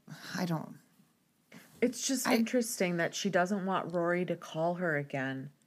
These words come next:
Speaker 2: But yet she
Speaker 1: Mm-hmm.
Speaker 2: takes the time to call her instead and doesn't tell Rory that she's calling her.
Speaker 1: Because she doesn't want Rory to be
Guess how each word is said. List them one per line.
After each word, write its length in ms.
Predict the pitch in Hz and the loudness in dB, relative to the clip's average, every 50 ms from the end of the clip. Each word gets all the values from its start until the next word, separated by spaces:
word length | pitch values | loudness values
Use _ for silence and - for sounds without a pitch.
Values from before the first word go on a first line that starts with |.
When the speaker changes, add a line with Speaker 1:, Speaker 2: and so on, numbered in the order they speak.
| _ _ _ _ _ _ | _ _ _ _ _ _
Speaker 2:
But 120 | 190 185 - | 0 2 4
yet 220 | 180 170 - - | 6 4 4 4
she 360 | - - - - - - 196 202 | 0 -2 -2 -2 0 2 4 4
Speaker 1:
Mm-hmm. 80 | 202 | 4
Speaker 2:
takes 320 | 185 175 170 156 165 202 - | 6 6 4 4 2 0 -4
the 140 | - 165 147 | -4 -6 -6
time 320 | - 156 151 139 131 135 | -2 -2 -2 0 -2 -4
to 100 | - - | -6 -10
call 300 | - - - 131 127 104 - | -12 -6 -2 -2 -2 -2 -2
her 180 | - 85 101 | -4 -4 -2
instead 680 | 107 104 147 160 - - - 160 147 120 90 76 - - - _ - _ _ | -2 -4 -6 -8 -10 -8 -4 -2 -2 0 -2 -2 -4 -10 -18 _ -20 _ _
and 140 | - 196 190 | -2 -2 4
doesn't 380 | 170 190 214 220 247 - - - | 6 4 4 6 4 0 -2 -4
tell 300 | - - 180 208 220 185 | -2 2 4 4 4 4
Rory 340 | 143 139 131 107 101 95 107 | 2 2 2 2 2 2 2
that 220 | 110 131 113 - | 2 0 0 0
she's 240 | - - 143 135 - | -4 -8 -8 -10 -10
calling 460 | - - 165 170 185 185 175 151 143 | -8 -4 -2 -2 0 0 0 -2 -2
her. 360 | 139 135 120 85 73 69 - - _ _ _ _ _ _ _ _ _ _ _ _ _ _ _ | -4 -6 -6 -6 -6 -8 -10 -14 _ _ _ _ _ _ _ _ _ _ _ _ _ _ _
Speaker 1:
Because 260 | - 208 - 226 214 | 0 2 4 4 4
she 120 | - - 220 | 4 4 4
doesn't 320 | 208 208 202 - 208 190 - | 4 4 4 4 2 2 2
want 260 | 190 175 175 170 170 - | 0 0 0 -2 -2 -4
Rory 400 | 175 175 170 165 165 165 165 165 | -2 0 0 2 2 0 0 -2
to 140 | 165 - 160 | -2 -4 -6
be 220 | 156 - 156 151 | -2 -2 -4 -4